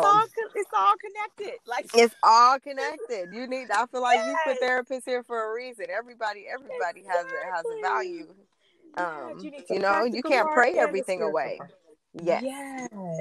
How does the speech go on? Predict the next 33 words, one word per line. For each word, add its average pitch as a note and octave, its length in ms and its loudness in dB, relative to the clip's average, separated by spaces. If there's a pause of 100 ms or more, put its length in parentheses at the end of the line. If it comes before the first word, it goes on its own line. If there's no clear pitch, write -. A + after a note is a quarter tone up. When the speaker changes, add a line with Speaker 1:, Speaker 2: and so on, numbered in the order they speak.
(100)
Speaker 2:
Exactly. D#3+ 640 2
Speaker 1:
It's C3+ 60 -10
both, G#3+ 540 4
the D3+ 80 -6
practical B3 540 -8
and G3+ 180 -6
the E3+ 40 -16
spiritual. - 560 -12
Yes, D#3+ 440 -2
Speaker 2:
Exactly. D3+ 380 4
Speaker 1:
absolutely. C#3 480 -4 (140)
Speaker 2:
Exactly. C#3 840 0 (100)
Speaker 1:
Yes. D3 220 -16 (120)
Speaker 2:
And F3+ 180 0
so, F3 460 6
Speaker 1:
Yes. E3 100 4
Speaker 2:
um, C3+ 460 -6
it A3+ 140 0
made D#4+ 240 0
me F#4 140 -2
think C4+ 280 -4
about E3 320 2
that, C#3+ 180 -2
and G2 80 -12
it E3+ 80 -8
made F#3+ 180 -6
me A3+ 140 -8
think F#3+ 460 -8
about, D3 520 -2
you D#3+ 160 -10
know, D3 360 -8 (1300)
the G#3 120 6
different, B3 680 2